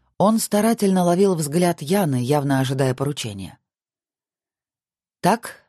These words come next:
а ну садись». Яна положила отчёт на тумбочку и достала из рюкзака бутылку воды.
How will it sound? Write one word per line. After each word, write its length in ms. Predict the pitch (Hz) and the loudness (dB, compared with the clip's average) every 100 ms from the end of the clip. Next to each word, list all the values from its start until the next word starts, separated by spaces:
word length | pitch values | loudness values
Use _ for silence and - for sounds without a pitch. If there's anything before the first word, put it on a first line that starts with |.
| _ _ _ _ | _ _ _ _
а 120 | 220 | 2
ну 120 | 233 | 2
садись». 480 | 202 160 131 127 - _ _ _ _ _ _ _ _ - | 2 0 -2 -8 -14 _ _ _ _ _ _ _ _ -2
Яна 260 | 151 147 | 0 0
положила 460 | 139 147 143 143 139 | 0 0 0 0 0
отчёт 300 | 143 - 139 | 0 -4 -4
на 140 | 139 | -4
тумбочку 480 | 131 190 175 - 147 | -2 -2 -2 -2 0
и 60 | 143 | 2
достала 380 | 139 127 160 147 | 0 0 0 0
из 120 | 135 | 0
рюкзака 420 | 127 127 131 175 | -4 -4 -4 -2
бутылку 440 | 143 135 123 127 | -2 -4 -6 -4
воды. 320 | 123 123 - | -6 -6 -12